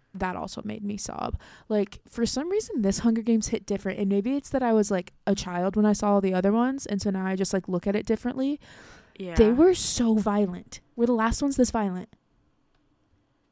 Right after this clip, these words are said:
Speaker 2: I mean, yes. It's all about killing.
Speaker 1: I
Speaker 2: Like
Speaker 1: know, but I feel like you don't, it's still P G thirteen, so it's not like you're actually seeing anything.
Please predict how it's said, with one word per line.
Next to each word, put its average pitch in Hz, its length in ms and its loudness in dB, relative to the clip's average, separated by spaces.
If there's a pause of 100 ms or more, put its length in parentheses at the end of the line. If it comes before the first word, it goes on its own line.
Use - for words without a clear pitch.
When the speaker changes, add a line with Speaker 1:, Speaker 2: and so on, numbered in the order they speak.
(640)
Speaker 2:
I 214 100 -2
mean, 214 360 -4
yes. 185 1160 -8 (260)
It's - 160 -4
all 220 180 0
about 233 240 2
killing. 226 560 -4 (140)
Speaker 1:
I 226 40 -2 (100)
Speaker 2:
Like 240 80 4
Speaker 1:
know, 254 320 6
but 233 140 4
I 220 80 2
feel 247 240 -2
like 254 240 -2
you 240 100 2
don't, 214 380 0 (680)
it's 233 200 -2
still 294 160 0
P 240 160 2
G 214 120 -2
thirteen, 208 420 -4
so - 100 -4
it's 214 120 -6
not 208 100 -4
like 208 140 -4
you're 208 80 -4
actually 202 240 -6
seeing 185 380 -4
anything. 233 500 -2